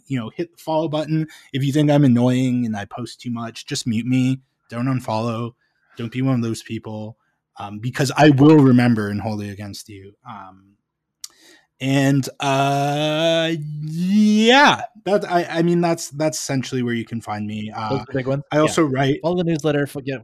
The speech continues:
Speaker 2: follow on
Speaker 1: Yeah,
Speaker 2: Twitter.
Speaker 1: yeah. I also write for the Progress Report sometimes and other independent media outlets like Ricochet and The Breach. And, um, yeah, uh, you can, you can find me there.
Speaker 2: Sweet. Do it, folks.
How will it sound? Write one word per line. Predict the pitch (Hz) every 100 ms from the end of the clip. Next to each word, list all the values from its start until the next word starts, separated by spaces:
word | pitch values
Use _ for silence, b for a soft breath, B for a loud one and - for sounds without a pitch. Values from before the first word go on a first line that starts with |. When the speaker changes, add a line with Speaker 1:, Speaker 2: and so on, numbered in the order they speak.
| _
Speaker 2:
follow | 117
on | 117
Speaker 1:
Yeah, | 113 214
Speaker 2:
Twitter. | 214
Speaker 1:
yeah. | 208 196
I |
also | 214 -
write | 202 180
for | 175
the |
Progress | 156 139 135 -
Report | - 139
sometimes | - 131 135 127 131 131
and | 123
other | 135 131 131 127 123
independent | 131 127 127 127 117
media | 120 123 117
outlets | 123 120 117 -
like | 117 107
Ricochet | 117 151 135 - 139 135 131 123 b b -
and | 113 104 110
The | 110
Breach. | 107 135 165 156 - - - b b b -
And, | 131 139 131 135 131 - -
um, | 135 131 127 127 127 123 127 131 _ _ _ _ _ _ - - _ -
yeah, | 139 233 139 120
uh, | 143 139 131
you | 139 156
can, | - 160 156 151 139 139
you | 147
can | 170 151
find | 151 156
me | 151
there. | 147 110 _ _ _ _ _ _ _ _ _ _ _ _ _ _ _ _ _ _ _ _ _ _ _ B B B B B B
Speaker 2:
Sweet. | - 143 147 _
Do | - 156
it, |
folks. | 135 127 -